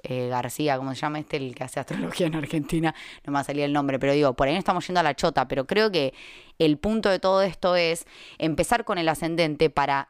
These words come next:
reafirmar esta teoría y darle sentido a que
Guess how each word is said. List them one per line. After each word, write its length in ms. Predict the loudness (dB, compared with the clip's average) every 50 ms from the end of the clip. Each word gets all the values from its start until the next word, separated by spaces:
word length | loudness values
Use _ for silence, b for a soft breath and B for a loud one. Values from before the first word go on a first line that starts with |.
| _ -10
reafirmar 800 | -4 0 2 4 4 4 4 2 -2 -4 -4 -2 0 2 2 2
esta 240 | 0 -2 0 -2 -2
teoría 560 | 0 2 2 2 2 2 0 2 2 0 -2 -2
y 140 | -4 0 2
darle 320 | 2 2 2 0 -6 -6
sentido 640 | -4 -6 -6 -6 -4 -2 0 2 4 4 4 4 2
a 200 | 0 -2 -2 -2
que 280 | -2 0 2 2 2